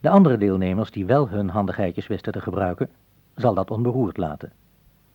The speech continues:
Ze vragen zich alleen maar uit een soort nieuwsgierigheid af of hij het nou wel of niet overleefd heeft. De Prix Italia negentien zesenzeventig werd dit hoorspel toegekend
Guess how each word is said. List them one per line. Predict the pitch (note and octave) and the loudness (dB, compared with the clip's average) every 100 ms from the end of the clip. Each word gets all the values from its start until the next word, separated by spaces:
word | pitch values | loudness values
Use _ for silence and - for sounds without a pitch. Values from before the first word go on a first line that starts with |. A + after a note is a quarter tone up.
| _ _ _ _ _ _ _ _ - | _ _ _ _ _ _ _ _ -6
Ze | C3 | 0
vragen | C#3+ E3 B2+ | 4 4 4
zich | C#3 | 0
alleen | A2+ B2+ D3+ | 2 4 4
maar | C#3+ | 4
uit | B2+ B2 | 0 -2
een | |
soort | G#2+ B2 G#2+ | -2 -2 -2
nieuwsgierigheid | A2 E2+ - D#3 B2+ - G#2+ F#2+ | -4 -6 -4 -2 -2 -2 -4 -2
af | A#2+ B2 - _ _ _ _ _ _ - | 0 -2 -4 _ _ _ _ _ _ -6
of | D3+ | -4
hij | B2+ | -2
het | B2 | 0
nou | G#2 F2 | 0 0
wel | G2 G2 - - | 0 0 -6 -8
of | C3 - | -8 2
niet | D#3 D#3+ - - | 4 4 0 -8
overleefd | G2+ F2+ F#2+ D#2+ - | -6 -4 -2 -4 -6
heeft. | D#2+ - - _ _ _ _ _ _ _ _ _ _ _ _ _ _ _ _ _ _ _ _ _ _ _ _ _ _ _ _ _ _ _ _ _ _ _ _ _ _ _ _ | -10 -12 -18 _ _ _ _ _ _ _ _ _ _ _ _ _ _ _ _ _ _ _ _ _ _ _ _ _ _ _ _ _ _ _ _ _ _ _ _ _ _ _ _
De | C#3+ | 2
Prix | D3+ F#3 | 4 4
Italia | D#3 F#3+ F3 D#3+ | 6 6 6 6
negentien | D3+ C#3 C3 A#2+ | 4 4 2 0
zesenzeventig | D3 C3+ C3 - F#2 F2+ G#2+ - - | 0 0 -2 -2 -4 -4 -8 -8 -12
werd | B2+ B2+ | -6 -4
dit | C3+ | -2
hoorspel | C#3+ D3 - F#2 | -2 -2 -2 -2
toegekend | D3+ B2+ G2+ G2+ F#2 | -4 -4 -2 0 -2